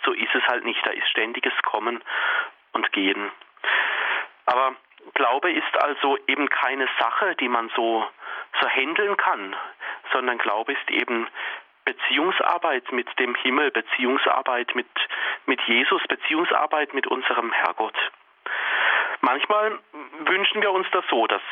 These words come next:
ähm, der Glaube irgendwie sowas ist wie ein Rezept, ja, also, ähm, so wie, wie aus einem Kochbuch. Also man nehme dies und man nehme das und dann noch eine Prise von dem und dann, dann wird schon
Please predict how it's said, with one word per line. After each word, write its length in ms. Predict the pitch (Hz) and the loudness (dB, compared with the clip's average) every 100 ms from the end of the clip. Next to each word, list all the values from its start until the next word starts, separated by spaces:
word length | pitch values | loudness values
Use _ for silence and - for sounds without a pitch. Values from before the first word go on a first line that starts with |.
| - | -2
ähm, 360 | 113 113 110 107 - - - - | 0 2 0 -6 -10 -14 -12 -6
der 100 | 101 | 0
Glaube 340 | 98 98 120 | 0 2 0
irgendwie 340 | 101 104 104 98 | 0 -2 -2 -2
sowas 200 | 101 95 - | 0 0 -2
ist 220 | - - | -4 -2
wie 60 | 98 | 0
ein 60 | |
Rezept, 540 | 90 - - 120 - - - - | 0 -2 -2 -2 -2 -6 -6 -4
ja, 220 | 170 - - | -2 0 0
also, 320 | 185 - - - | -2 0 0 0
ähm, 180 | 180 180 - - - - - - - - | -4 -4 -2 0 2 0 -4 -8 0 2
so 160 | 98 113 | 2 0
wie, 280 | 104 104 - | 0 0 2
wie 140 | 110 | 0
aus 160 | - 98 | 0 0
einem 180 | 107 98 | -2 -2
Kochbuch. 640 | - 104 - - 110 95 92 | 0 0 -2 -2 -2 2 2
Also 240 | 98 95 101 | 2 0 0
man 240 | 90 92 | 0 0
nehme 420 | 95 101 107 101 - | -2 0 0 -2 0
dies 220 | 139 170 - | 0 0 0
und 360 | 110 110 104 - | 0 0 0 2
man 300 | 104 104 107 - | 2 0 -6 -6
nehme 320 | 117 110 101 | -2 2 2
das 240 | 98 127 190 - - - - - - - - | 2 0 0 -4 -2 0 2 2 0 -2 -2
und 160 | 127 | 0
dann 140 | 120 120 | 2 0
noch 140 | 120 | 0
eine 80 | 117 | -2
Prise 400 | - 160 160 143 | -2 -2 0 0
von 200 | 127 123 123 | 0 -2 0
dem 340 | 127 190 208 | 2 2 2
und 260 | - 151 143 | 0 0 0
dann, 320 | 123 139 143 | -2 -2 -2
dann 180 | 139 160 | -2 -2
wird 140 | 180 | 0
schon 360 | - 151 151 | 0 2 0